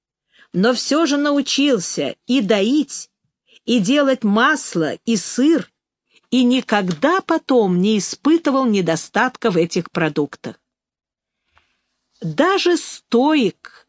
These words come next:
не удержался бы от улыбки, если бы увидел меня с моим маленьким семейством, сидящим за обеденным столом.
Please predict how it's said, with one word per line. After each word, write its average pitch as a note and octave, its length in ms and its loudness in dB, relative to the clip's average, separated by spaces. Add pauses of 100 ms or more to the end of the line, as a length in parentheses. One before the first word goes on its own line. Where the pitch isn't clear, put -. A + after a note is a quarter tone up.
(320)
не F#3+ 200 2
удержался A#3 960 2
бы C4+ 120 2
от C4+ 160 -4
улыбки, B3 720 0 (680)
если C#4+ 560 2
бы C#4+ 180 4
увидел C4+ 380 2
меня B3 360 2
с - 120 -6
моим A#3 280 4
маленьким G3 600 0
семейством, F3+ 840 0 (300)
сидящим C#4 880 0 (220)
за F#3+ 240 -2
обеденным F3+ 680 0
столом. D3+ 640 -2